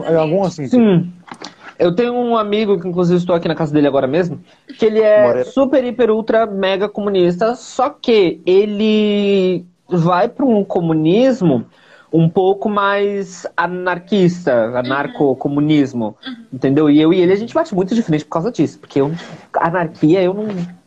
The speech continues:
Speaker 1: Ah, o Moreira sempre foi anarquista, isso aí não é, não, não é só do
Speaker 3: Aquela
Speaker 1: comunismo, ele só, ele só encontrou qual anarquismo que ele, que ele queria.
Speaker 3: É, entendeu? Pois é, e eu só não
Speaker 2: Eu
Speaker 3: bato de
Speaker 2: namoro
Speaker 3: frente
Speaker 2: um
Speaker 3: com
Speaker 2: anarquista,
Speaker 3: anarquismo.
Speaker 2: gente.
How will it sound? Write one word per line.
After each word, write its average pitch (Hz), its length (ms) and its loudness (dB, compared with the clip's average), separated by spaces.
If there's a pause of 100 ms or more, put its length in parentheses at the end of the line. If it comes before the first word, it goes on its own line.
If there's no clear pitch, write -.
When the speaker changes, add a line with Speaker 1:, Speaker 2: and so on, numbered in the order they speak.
(580)
Speaker 1:
Ah, 220 140 2
o 185 60 0
Moreira 214 280 2 (120)
sempre 233 260 -2
foi 226 80 2
anarquista, 170 580 0 (120)
isso 156 160 -8
aí 156 80 0
não 170 120 -6
é, 170 120 0
não, 175 280 -8
não 180 160 0
é 208 60 2
só 220 160 -2
do 202 80 0
Speaker 3:
Aquela 226 240 0
Speaker 1:
comunismo, 220 260 2
ele 151 100 -2
só, 165 160 -10
ele 202 140 -4
só 220 120 -4
encontrou 226 400 0
qual 247 240 0
anarquismo 226 520 -2
que 185 80 -8
ele, 220 160 -2
que - 140 -12
ele 190 80 -6
queria. 214 240 -4
Speaker 3:
É, 214 340 2
entendeu? 185 540 0
Pois 196 340 2
é, 135 220 2
e 151 80 0
eu 190 80 2
só 233 220 -2
não 269 160 -2
Speaker 2:
Eu 277 40 -2
Speaker 3:
bato 240 140 0
de 269 80 -4
Speaker 2:
namoro 254 220 -2
Speaker 3:
frente 214 100 -4
Speaker 2:
um - 60 -6
Speaker 3:
com 214 40 0
Speaker 2:
anarquista, 196 560 2
Speaker 3:
anarquismo. 202 120 0
Speaker 2:
gente. - 420 -4